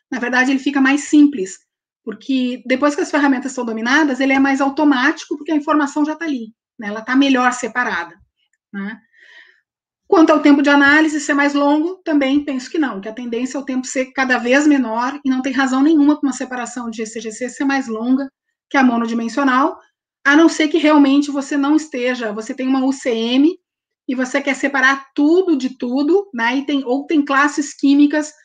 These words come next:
que não estão sendo resolvidas naquele tempo, aí você realmente tem que ter uma dedicação maior pra aquela classe química e talvez você precise de um tempo maior, mas não necessariamente. Eu acho que a tendência é ter cada vez tempos menores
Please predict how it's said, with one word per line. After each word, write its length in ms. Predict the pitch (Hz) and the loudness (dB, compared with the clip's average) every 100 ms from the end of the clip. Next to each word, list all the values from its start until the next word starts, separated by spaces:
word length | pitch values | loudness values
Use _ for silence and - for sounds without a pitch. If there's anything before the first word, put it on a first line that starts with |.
| _ _ | _ _
que 100 | 294 | 0
não 180 | 285 320 | 4 4
estão 260 | 330 339 | 4 0
sendo 360 | 285 - 277 269 | -2 0 -2 0
resolvidas 580 | 269 262 233 247 262 262 | -2 -2 -4 -4 -4 -4
naquele 340 | 254 262 247 | -6 -8 -12
tempo, 480 | - 240 254 254 254 - | -10 -8 -6 -8 -12 -8
aí 140 | 226 | -6
você 200 | 254 262 | -6 -6
realmente 400 | 247 254 247 254 | -4 -2 -4 -4
tem 120 | 262 | -6
que 80 | 254 | -6
ter 300 | - 233 269 - _ _ _ | -4 -4 -4 -10 _ _ _
uma 160 | 254 | 2
dedicação 540 | 254 254 - 285 - 311 | 4 2 2 0 4 4
maior 300 | 277 254 262 | 6 4 0
pra 80 | 269 | -2
aquela 220 | 269 254 | -4 -6
classe 300 | 247 233 - | -8 -10 -4
química 340 | - 269 285 | 2 4 2
e 60 | 294 | 0
talvez 540 | 320 302 226 262 285 | 0 0 -2 0 0
você 240 | 285 277 285 | -2 -6 -6
precise 380 | 269 277 254 | -6 -8 -8
de 60 | 262 | -6
um 80 | 262 | -6
tempo 220 | 254 233 | -6 -10
maior, 440 | 262 277 208 156 - _ _ _ | -2 0 0 -4 -10 _ _ _
mas 180 | 240 214 | 0 4
não 200 | 220 240 | 4 4
necessariamente. 800 | 240 277 262 277 262 175 185 - | 2 -4 -4 0 0 -2 -10 -14
Eu 80 | 190 | -14
acho 100 | 196 | -10
que 80 | 208 | -8
a 40 | |
tendência 480 | 226 208 214 226 240 | -2 2 2 2 -2
é 200 | 208 220 - _ _ _ | -4 -6 -10 _ _ _
ter 140 | 226 | -2
cada 240 | 240 240 220 | 2 2 4
vez 300 | 214 240 - | 4 4 -2
tempos 340 | 220 214 214 | -8 -8 -4
menores 720 | 247 254 202 185 190 190 - | 2 2 2 0 0 -2 -10